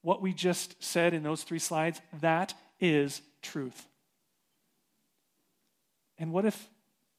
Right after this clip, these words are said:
what if we did that? Then you will know the truth, and the truth will set you free.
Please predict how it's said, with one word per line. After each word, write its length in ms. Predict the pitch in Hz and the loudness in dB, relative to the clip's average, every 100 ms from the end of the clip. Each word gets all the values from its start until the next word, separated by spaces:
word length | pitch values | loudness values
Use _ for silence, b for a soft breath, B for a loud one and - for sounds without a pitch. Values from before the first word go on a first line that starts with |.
| _ _ - | _ _ -4
what 100 | 196 | -2
if 100 | 214 | -2
we 80 | |
did 140 | 185 208 | -4 -4
that? 200 | 170 - _ _ _ _ _ _ _ _ _ _ _ _ _ _ _ _ _ 165 | -6 -10 _ _ _ _ _ _ _ _ _ _ _ _ _ _ _ _ _ -2
Then 160 | 175 | 0
you 120 | 196 | 2
will 120 | 202 202 | 2 0
know 240 | 196 240 | 2 2
the 80 | 208 | 0
truth, 420 | - 135 120 - - _ _ _ _ _ - | -2 -8 -10 -14 -20 _ _ _ _ _ -10
and 100 | 151 | -8
the 60 | 139 | -6
truth 280 | - 175 | -6 -6
will 60 | 175 | -6
set 240 | - 156 | -6 -6
you 80 | 151 | -8
free. 340 | - 170 147 | -12 -12 -12